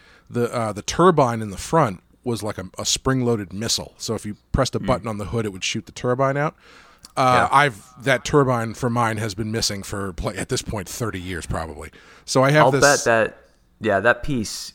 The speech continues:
Speaker 2: just buying that piece alone, I bet it's, like, fifty bucks
Speaker 1: Yeah,
Speaker 2: on
Speaker 1: I haven't
Speaker 2: eBay.
Speaker 1: been able to find it anyway. I, every now and then I'll check eBay and see if something comes up, but nothing ever does. And that's like,
Speaker 2: Yeah.
Speaker 1: I have this great,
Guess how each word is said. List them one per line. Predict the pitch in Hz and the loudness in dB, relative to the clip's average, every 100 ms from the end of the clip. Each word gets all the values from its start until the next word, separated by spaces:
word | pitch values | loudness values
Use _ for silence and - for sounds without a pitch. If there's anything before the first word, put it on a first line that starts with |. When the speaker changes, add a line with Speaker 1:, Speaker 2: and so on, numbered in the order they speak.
| - | -16
Speaker 2:
just | 110 - | -6 0
buying | 110 | 2
that | 107 101 | 2 -2
piece | - 113 | -4 -8
alone, | - 98 95 | -4 -4 -2
I | 85 | -2
bet | 87 95 | -2 -2
it's, | 85 | -4
like, | 85 85 | -6 -6
fifty | 90 - | -8 -8
bucks | 87 82 80 | -4 -4 0
Speaker 1:
Yeah, | 151 208 | 4 4
Speaker 2:
on | 151 | 4
Speaker 1:
I | 123 | 2
haven't | 151 175 190 | 4 4 4
Speaker 2:
eBay. | 180 | 2
Speaker 1:
been | 151 | 2
able | 139 120 | 2 0
to | - | -4
find | 151 175 196 | 2 4 4
it | 104 | 0
anyway. | 98 95 | -6 -4
I, | 131 143 | 0 2
every | 147 180 | 2 2
now | 175 156 | 2 2
and | 135 | 2
then | 135 | 0
I'll | 117 | -2
check | - 120 | -2 -4
eBay | - 120 110 104 | -2 -6 -4 -8
and | 92 | -6
see | - | -6
if | 110 | -4
something | - 98 | -6 -10
comes | 95 95 113 | -12 -8 -6
up, | - | -6
but | 92 | -8
nothing | 110 113 | -6 -6
ever | 98 87 | -8 -6
does. | 120 110 80 - | -2 -2 -4 -10
And | 101 127 | -4 -2
that's | 131 - | -2 2
like, | 135 117 - | 0 0 -2
Speaker 2:
Yeah. | 95 90 _ _ _ _ _ _ _ _ - - - | -2 -2 _ _ _ _ _ _ _ _ -18 -8 0
Speaker 1:
I | 143 | 4
have | 156 135 | 4 2
this | 131 | -6
great, | - 127 131 131 - - | -4 0 2 2 -2 -8